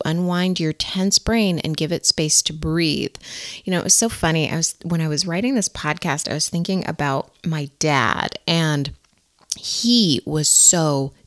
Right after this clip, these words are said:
tense all the time. I mean, he was building a business. I grew up in that. And so I really saw all of the reactionary responses. He didn't work,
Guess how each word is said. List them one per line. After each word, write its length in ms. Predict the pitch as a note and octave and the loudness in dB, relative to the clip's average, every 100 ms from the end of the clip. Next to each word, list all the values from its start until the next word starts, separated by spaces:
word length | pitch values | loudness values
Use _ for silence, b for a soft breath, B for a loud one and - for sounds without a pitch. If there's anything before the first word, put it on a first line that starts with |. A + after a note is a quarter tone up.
| - | -6
tense 420 | - E3+ - - - | -2 -2 -2 -6 -2
all 200 | F3 D#3+ | -2 0
the 120 | - | -2
time. 300 | - D4+ E4 | -4 -2 0
I 80 | D#3+ | 0
mean, 120 | D3+ | -2
he 120 | D#3+ | -4
was 160 | D3 C#3+ | -4 -4
building 400 | - C#3+ C#3 C#3 | -2 -4 -4 -6
a 60 | C3+ | -6
business. 680 | - B3+ A#3+ B3 A#3+ A3+ - B B B - | -2 0 2 2 2 2 0 B B B -6
I 160 | D#3+ | -6
grew 320 | D3+ D3 B2+ - | -4 -6 -6 -6
up 200 | - A3 | -8 -4
in 180 | G#3+ G3+ | -2 0
that. 340 | G3 F#3 F#3 F3 | 0 -2 -4 -6
And 160 | D3+ D3+ | -6 -4
so 360 | - D#3+ C#3+ C#3+ B B B B - | -2 0 -2 -6 B B B B -6
I 100 | E3 | -6
really 640 | E3 F#3 A3 G#3+ F#3 F3+ b | -2 0 0 0 0 -4 b
saw 760 | - - - F#3 G#3 F3 D#3 - | -2 0 0 0 0 2 0 0
all 340 | E3 E3+ D#3+ - | 0 0 -2 -2
of 200 | D#3 D#3+ | -4 -4
the 160 | D3 | -8
reactionary 920 | C#3 C#3 C#3 C#3 D#3 - A3 A3 A3 A3 | -8 -6 -4 -2 -2 -2 0 0 0 0
responses. 600 | A#3 - A#3+ B3+ C4+ - | -2 0 0 -2 -2 -4
He 100 | G3+ | -4
didn't 340 | G#3+ F#3 - | -4 -4 -6
work, 360 | D3+ C#3+ D#3 | -6 -4 -4